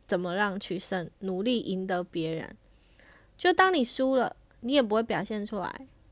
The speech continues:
哦，很生气啊，或者很伤心啊，或者很难过，然后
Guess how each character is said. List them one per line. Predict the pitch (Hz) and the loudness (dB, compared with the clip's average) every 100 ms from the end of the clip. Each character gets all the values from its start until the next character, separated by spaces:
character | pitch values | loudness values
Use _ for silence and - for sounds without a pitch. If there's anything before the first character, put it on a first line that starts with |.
| - - | -20 -14
哦， | 185 | -10
很 | 190 190 196 | -6 -2 0
生 | 240 240 | 2 2
气 | 247 - 247 | 2 0 6
啊， | 220 220 | 6 8
或 | 247 | 6
者 | 247 | 6
很 | 208 | 2
伤 | 175 214 214 | 2 0 0
心 | 226 208 208 | -2 -4 -2
啊， | 196 | -2
或 | 214 202 | 0 -2
者 | |
很 | 180 | -4
难 | 160 156 | -6 -8
过， | 185 - - - - - _ | -12 -14 -18 -20 -20 -20 _
然 | 185 | -4
后 | 220 226 | 0 0